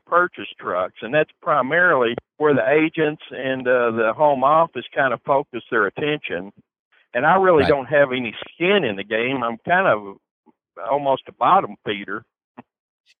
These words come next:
Speaker 2: Well, let me, let me give you the good news. Uh, the good
Speaker 1: Okay.
Speaker 2: news is you came to me with two things that really make this easy for me to do.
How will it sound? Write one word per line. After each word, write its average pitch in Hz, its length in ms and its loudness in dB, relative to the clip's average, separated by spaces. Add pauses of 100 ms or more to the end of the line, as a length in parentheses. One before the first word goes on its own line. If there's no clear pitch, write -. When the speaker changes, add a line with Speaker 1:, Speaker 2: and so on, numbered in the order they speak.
(240)
Speaker 2:
Well, 139 260 2
let 156 140 2
me, 180 240 2
let 165 140 0
me 190 80 2
give 196 200 2
you 185 80 0
the 156 100 0
good 131 280 2
news. 82 380 -6 (360)
Uh, 120 360 2 (240)
the 127 100 -4
good 190 200 2
Speaker 1:
Okay. 185 100 2
Speaker 2:
news 147 160 2
is 151 180 -6 (200)
you 147 120 -16
came 147 60 -8
to 139 80 -2
me 131 160 2
with 117 220 0
two 196 260 -2
things 135 500 2
that 107 220 0
really 156 720 0
make 123 300 0
this 123 200 -2
easy 110 300 -2
for 107 160 -8
me 104 160 -4
to 92 100 -6
do. 82 260 -4